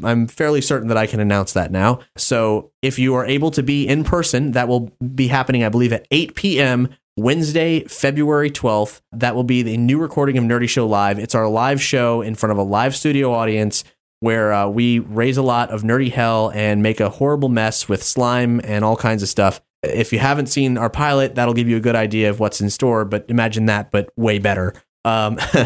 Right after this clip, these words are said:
I'll link to it on this episode's page. And, uh, we'll be recording, uh, some other stuff as well that day, but all that stuff's gonna, that Nerdy Show Live is not going to be streamed. Uh, the panel is going to be streamed, but Nerdy Show Live is not going to be streamed.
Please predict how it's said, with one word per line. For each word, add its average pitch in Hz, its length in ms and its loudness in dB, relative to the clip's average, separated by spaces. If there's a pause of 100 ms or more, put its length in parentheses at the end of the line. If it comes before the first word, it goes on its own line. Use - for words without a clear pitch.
(320)
I'll 110 120 0
link 127 180 0
to 127 140 0
it 117 40 0
on 107 120 0
this 107 140 -2
episode's 101 360 -2
page. 113 420 0 (280)
And, 123 320 0
uh, 117 320 2
we'll 139 140 0
be 139 120 0
recording, 160 460 0
uh, 156 220 0
some 196 160 0
other 220 140 2
stuff 139 240 -2
as 131 120 -2
well 127 300 0
that 107 180 -2
day, 113 160 0
but 127 100 -2
all 139 160 2
that 156 140 -2
stuff's 139 240 -4
gonna, 120 240 -2 (100)
that 117 320 0
Nerdy 151 200 0
Show 147 140 0
Live 135 320 -2
is 117 120 -4
not 120 140 2
going 120 100 0
to 113 40 0
be 117 100 0
streamed. 120 680 0
Uh, 101 180 2
the 101 80 -8
panel 147 260 0
is 120 80 -2
going 110 140 0
to 98 60 0
be 98 80 2
streamed, 101 320 2
but 98 160 -2 (280)
Nerdy 113 200 2
Show 110 120 0
Live 113 320 0
is 101 80 -4
not 98 140 0
going 98 120 0
to 95 40 0
be 95 80 2
streamed. 95 360 0